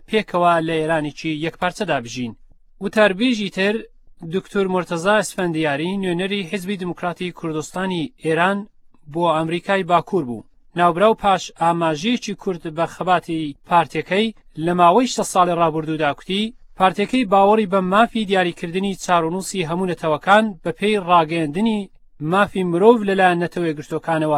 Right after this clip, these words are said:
هەیە و خوازیاری سیستمێکی فێدراڵی لەسەر بناخەی ناسنامەی نەتەوەیی و جغرافیایی لە وڵاتێکی یەکگرتو و یەکپارچە، جیاکردنەوەی ئاین لە حکوومەت، یەکسانی مافی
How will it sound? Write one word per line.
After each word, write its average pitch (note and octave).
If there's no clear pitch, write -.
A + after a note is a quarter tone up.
هەیە F3+
و A3
خوازیاری F#3+
سیستمێکی G3
فێدراڵی E3
لەسەر E3
بناخەی E3+
ناسنامەی F3
نەتەوەیی E3+
و G3+
جغرافیایی D#3+
لە D#3+
وڵاتێکی F3
یەکگرتو D3
و D3+
یەکپارچە، C#3
جیاکردنەوەی G#3
ئاین F#3
لە E3
حکوومەت، D3+
یەکسانی F3+
مافی E3+